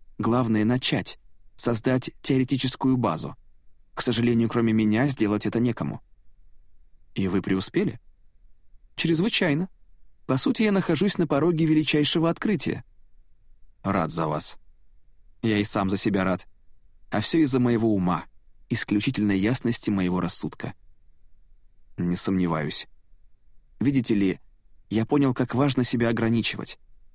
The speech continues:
работать в узких пределах, чтобы сразу же ощутить плоды своего труда». «Заложить фундамент, как вы справедливо заметили». «Вот-вот, основу основ. Необходимо разработать метод,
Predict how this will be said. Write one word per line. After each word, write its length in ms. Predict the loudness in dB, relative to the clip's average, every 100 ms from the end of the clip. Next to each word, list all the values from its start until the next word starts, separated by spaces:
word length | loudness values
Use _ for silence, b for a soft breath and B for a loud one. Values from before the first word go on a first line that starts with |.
| -16 -4
работать 520 | 0 2 2 2 0
в 60 | 0
узких 300 | 0 -4 0
пределах, 460 | 0 2 2 0
чтобы 300 | 0 0 0
сразу 320 | 0 2 2
же 100 | 2
ощутить 500 | 2 0 0 0 -2
плоды 320 | 0 0 2 0
своего 380 | 0 0 0
труда». 380 | -2 -2 -4 -8 -14 -20 -20 -20 -20 -20 -20 -20 -20 -20 -20 -20 -20 -12 -4
«Заложить 500 | 0 2 2 0 0
фундамент, 720 | 0 2 2 0 -2 -4 -10 -8
как 200 | -6 -2
вы 60 | -2
справедливо 600 | -2 -2 -2 0 -2 -2
заметили». 580 | -2 -2 -4 -6 -8 -10 -20 -20 -20 -14 -2
«Вот-вот, 560 | -2 2 0 0 -4 -18 -6
основу 440 | -2 2 2 2 2
основ. 400 | 0 -4 -6 -14 -20 -20 -20 -20 -20 -20 -4
Необходимо 560 | -2 0 0 0 2 2
разработать 560 | 2 2 2 2 2
метод, 420 | 2 2 0 -4